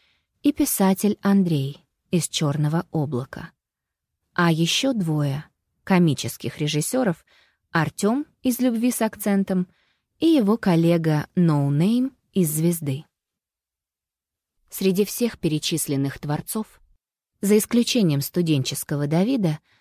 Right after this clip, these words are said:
судить о котором сегодня невозможно,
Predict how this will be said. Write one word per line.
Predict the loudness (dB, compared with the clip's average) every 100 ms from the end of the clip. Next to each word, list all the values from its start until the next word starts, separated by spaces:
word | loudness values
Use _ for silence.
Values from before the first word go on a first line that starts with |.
| _ _
судить | -2 2 2 2
о |
котором | 0 0 2 0
сегодня | 0 -2 0 0 0
невозможно, | 0 0 0 0 0 2 0